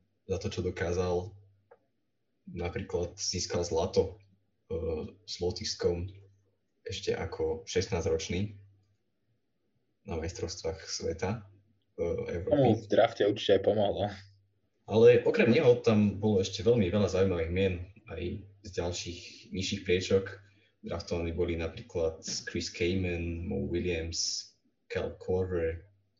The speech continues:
Speaker 1: David West a ďalší. To sú všetko mená, ktoré sa dostali na All-Star zápas.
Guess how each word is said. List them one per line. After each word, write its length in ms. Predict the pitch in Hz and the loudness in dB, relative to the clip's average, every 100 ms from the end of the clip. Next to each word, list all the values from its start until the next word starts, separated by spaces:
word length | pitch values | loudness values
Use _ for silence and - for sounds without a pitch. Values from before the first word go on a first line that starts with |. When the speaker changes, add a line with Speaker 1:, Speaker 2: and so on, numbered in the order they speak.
| _ - - 101 | _ -18 -12 -6
Speaker 1:
David 400 | 92 90 87 82 | -2 -2 -2 0
West 640 | 87 87 - - - - - | 0 0 -2 -8 -12 -12 -10
a 80 | 69 | -6
ďalší. 480 | 87 - - - - _ _ _ - | -6 -4 -6 -8 -10 _ _ _ -12
To 80 | 95 | -10
sú 160 | - | -10
všetko 160 | - 87 | -6 -4
mená, 240 | 87 87 | -2 -4
ktoré 240 | 82 - 87 | -4 -4 -4
sa 160 | 85 | -4
dostali 400 | 85 - 85 85 | -6 -4 -4 -4
na 320 | 85 82 - - _ | -4 -6 -10 -14 _
All-Star 560 | - 120 - 98 - - - _ _ - | -6 -6 -8 -10 -10 -14 -20 _ _ -8
zápas. 640 | - - - - - | -6 -6 -8 -10 -10